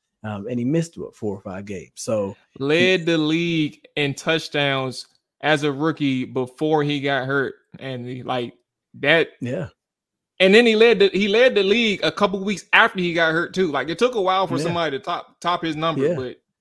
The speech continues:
Speaker 2: it was
Speaker 1: Yeah.
Speaker 2: crazy.
Speaker 1: Yeah, a-, and, I mean, you have to imagine if he's able to stay on the field, if he's healthy, I mean, that, he, you probably have two thousand yard receivers in him and Terry, you know? So,
Speaker 2: Yeah, man.
Speaker 1: um, to, for, and, and thinking about it like this,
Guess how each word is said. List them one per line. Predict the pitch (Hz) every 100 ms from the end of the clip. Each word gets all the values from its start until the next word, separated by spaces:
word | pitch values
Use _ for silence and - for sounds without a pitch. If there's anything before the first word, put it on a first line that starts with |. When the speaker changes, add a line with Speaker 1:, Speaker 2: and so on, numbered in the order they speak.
| _ _ _ -
Speaker 2:
it |
was | 175 151
Speaker 1:
Yeah. |
Speaker 2:
crazy. | 156 147 113 - _ _ _ _ -
Speaker 1:
Yeah, | 135 135 - -
a-, | 135 160
and, | 135
I | 131
mean, | 151
you | 143 160
have | 160
to | 160
imagine | 135 135 147 156 143
if | 120 113
he's | 156 147
able | 139 127
to | 120
stay | - 123
on | 127 156
the | 120
field, | - 101 104
if |
he's | 120 -
healthy, | 135 175 110 110
I |
mean, | 113 107
that, | 117 123 _
he, | - 85 120 113
you | 120 175
probably | 156 117 117
have | -
two | 139
thousand | 131 127 120 120
yard | 120 110
receivers | 113 180 196 113 107
in |
him | 117 107
and |
Terry, | - 185 - - _ _ _ _
you | 113
know? | 104 101
So, | - 117 104
Speaker 2:
Yeah, | -
man. | - -
Speaker 1:
um, | 117 113 107 101 90 -
to, | 123 110
for, | - 127 104
and, | 131 135
and | 160 139 123 -
thinking | 175 175
about | 156 143
it | 131 -
like | - 113
this, | 285 269 151